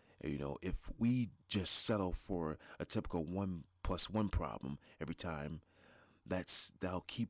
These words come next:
us from success. So just a little heads up on that. So really, that's, failure is the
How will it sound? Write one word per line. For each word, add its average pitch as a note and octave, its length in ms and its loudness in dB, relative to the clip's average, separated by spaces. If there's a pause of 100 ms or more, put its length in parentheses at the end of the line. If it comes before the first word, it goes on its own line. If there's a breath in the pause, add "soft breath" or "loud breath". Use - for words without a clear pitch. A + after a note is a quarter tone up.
(160)
us E2 220 -2
from E2 260 -4
success. - 680 0 (640 loud breath)
So D#2+ 140 -4
just - 280 2
a E2 40 2
little D#2+ 240 2
heads - 280 0
up E2 180 -2
on D#2 140 -4
that. - 240 -8 (1080 loud breath)
So - 180 -4
really, D2+ 480 0
that's, - 600 -2 (180)
failure F#2+ 400 0
is D#2+ 200 -2
the B1 260 -2